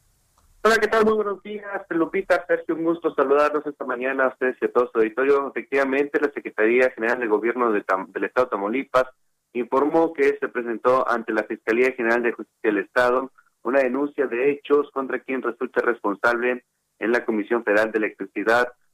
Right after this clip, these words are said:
con fundamento en los artículos doscientos veintiuno, veintidós, veintitrés y veinticuatro del Código Nacional de Procedimientos Penales, a fin de que se hagan las investigaciones, identifiquen y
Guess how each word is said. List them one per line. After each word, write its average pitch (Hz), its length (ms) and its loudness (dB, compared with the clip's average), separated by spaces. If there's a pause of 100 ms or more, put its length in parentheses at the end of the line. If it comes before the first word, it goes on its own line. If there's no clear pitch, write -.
con 110 160 -6
fundamento 113 480 -2
en 110 60 2
los 101 140 -2
artículos 113 600 0
doscientos 107 560 -6
veintiuno, 120 580 -2
veintidós, 120 480 -2
veintitrés 110 400 -8
y 120 60 -6
veinticuatro 120 640 -2
del 104 200 -4
Código 113 300 -2
Nacional 110 560 -2 (360)
de 107 100 -2
Procedimientos 120 720 -2
Penales, 135 640 0
a - 140 -2
fin 131 180 -4
de 135 160 -2
que 151 260 -2 (420)
se 113 300 4
hagan 131 240 2
las 123 160 -8
investigaciones, 120 840 0
identifiquen 139 920 -2
y 143 480 0